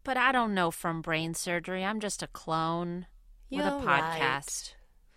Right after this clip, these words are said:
Speaker 1: So
Speaker 2: You're right.
Speaker 1: speaking of compounds, Gracie goes back to her mommy dearest and all of the followers. She meets a really nice, interesting blind man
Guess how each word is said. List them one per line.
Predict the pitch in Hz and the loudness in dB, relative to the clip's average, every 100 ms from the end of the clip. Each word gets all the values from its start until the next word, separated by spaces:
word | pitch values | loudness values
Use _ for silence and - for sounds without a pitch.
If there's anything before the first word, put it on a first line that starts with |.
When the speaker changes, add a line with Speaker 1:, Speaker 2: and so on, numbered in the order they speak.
| - | -20
Speaker 1:
So | - 254 | -4 0
Speaker 2:
You're | |
right. | 240 | 0
Speaker 1:
speaking | - 269 180 294 277 277 | 0 -2 -2 0 2 0
of | 277 - 202 196 - | 2 4 4 4 -2
compounds, | - 180 180 - 180 180 180 185 - | 0 4 4 2 4 4 4 0 -2
Gracie | 196 190 196 240 | 4 4 4 -4
goes | 226 247 240 | 0 0 2
back | - 196 - | 4 4 4
to | 226 | -4
her | 220 233 | 0 2
mommy | 202 180 196 220 | 6 6 6 -2
dearest | 196 180 180 180 180 185 - - - | -2 2 4 4 2 0 -4 -6 -8
and | - 165 160 | -4 -4 0
all | 160 180 | 2 2
of | 196 | 0
the | 208 | -6
followers. | - 165 170 175 170 170 170 170 | 6 6 8 4 2 2 0 -2
She | - 190 | -2 0
meets | 208 220 | 0 -2
a | 185 | -2
really | 196 208 | 0 0
nice, | 233 196 202 - | 2 2 2 -2
interesting | 185 185 214 - 233 214 | -4 -2 -4 -2 0 2
blind | 175 156 147 151 | 6 6 6 2
man | 151 147 147 196 | 0 0 0 -4